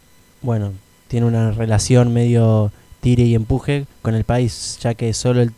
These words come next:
cero coma tres por ciento de la Xbox One son vendidas en Japón. Eh, una de sus ideas, además, es comprar un estudio para desarrollar juegos en Ja-, en Japón.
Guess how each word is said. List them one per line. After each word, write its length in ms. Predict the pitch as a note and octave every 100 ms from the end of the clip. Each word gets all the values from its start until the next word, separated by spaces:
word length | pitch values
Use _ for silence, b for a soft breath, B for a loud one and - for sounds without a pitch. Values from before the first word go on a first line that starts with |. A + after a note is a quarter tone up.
| -
cero 240 | - B2+
coma 180 | B2 A#2
tres 140 | B2
por 160 | - A#2+
ciento 240 | C#3 C3
de 120 | B2 A#2
la 140 | A2+
Xbox 440 | A2+ B2+ A#2+ A#2 A#2+
One 260 | B2+ C#3+ - b b
son 240 | - A#2 A#2+
vendidas 460 | A#2 A#2+ A#2+ G#2
en 100 | G#2+
Japón. 380 | G#2+ G#2+ A#2 G#2 b b b b b
Eh, 540 | - A2+ A2 G#2+ G#2 G#2 - _ -
una 180 | - B2+
de 80 | B2
sus 160 | A#2 B2
ideas, 300 | C3 C3 -
además, 340 | A2+ B2+ -
es 100 | C3
comprar 320 | - A#2 A#2+
un 100 | A#2+
estudio 440 | A2+ - B2 B2 B2+
para 220 | A#2 G#2+
desarrollar 500 | G#2+ - G#2 A#2 A2
juegos 440 | G#2+ A2+ A2 G2+ -
en 140 | G#2+
Ja-, 160 | G2+ A2+
en 240 | - A2
Japón. 380 | G#2 G2+ A#2 G2+